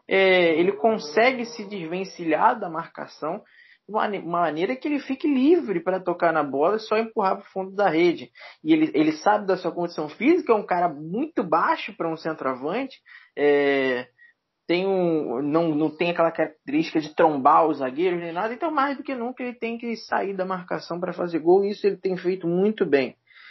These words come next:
É, bom, pra, pra finalizar a nossa pauta em si, Ricardo, falar um pouco dessa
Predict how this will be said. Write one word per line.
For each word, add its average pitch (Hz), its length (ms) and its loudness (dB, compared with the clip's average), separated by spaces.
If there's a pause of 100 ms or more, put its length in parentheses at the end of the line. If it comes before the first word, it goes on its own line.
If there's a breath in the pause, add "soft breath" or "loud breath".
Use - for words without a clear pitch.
(340 loud breath)
É, 151 540 8 (500)
bom, 233 440 2 (420)
pra, 320 240 4
pra 320 140 -14
finalizar 214 540 2
a 170 80 2
nossa 165 280 -4 (160)
pauta 151 400 0
em 123 100 -20
si, 220 440 -10 (120)
Ricardo, - 540 -8 (500)
falar 311 300 -2
um 294 220 -8
pouco 285 260 -6
dessa 269 720 0